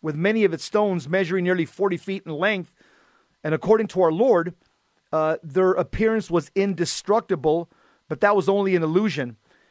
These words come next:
And in verse eight, where our Lord says, "Many will come in my name," in the first, in first century Palestine, they experienced a surge of what we would call messianic fervor.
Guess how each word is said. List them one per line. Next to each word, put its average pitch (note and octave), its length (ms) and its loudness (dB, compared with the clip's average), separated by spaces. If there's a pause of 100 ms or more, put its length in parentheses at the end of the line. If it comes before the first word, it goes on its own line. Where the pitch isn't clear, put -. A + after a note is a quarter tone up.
(200)
And F#3+ 140 2
in G3 100 0
verse C#4+ 320 2
eight, A#3+ 220 4
where F3+ 140 4
our E3+ 80 4
Lord G3 200 4
says, D#3+ 220 -4
"Many G3+ 240 2
will D#3+ 160 0
come F3 480 0 (560)
in E3 140 -2
my F#3 180 2
name," F3+ 480 0 (160)
in F#3+ 120 0
the F#3+ 80 2
first, C#4+ 420 -2
in G3 120 0
first D4 300 -2
century C4+ 340 -2
Palestine, E3 760 0 (800)
they G3+ 240 2
experienced A3+ 680 -2
a E3 60 -6
surge G#3 400 0
of C#3+ 240 0
what E3 160 0
we F#3+ 80 0
would F3 140 2
call F3+ 180 2
messianic F3 560 -2
fervor. D#3+ 480 0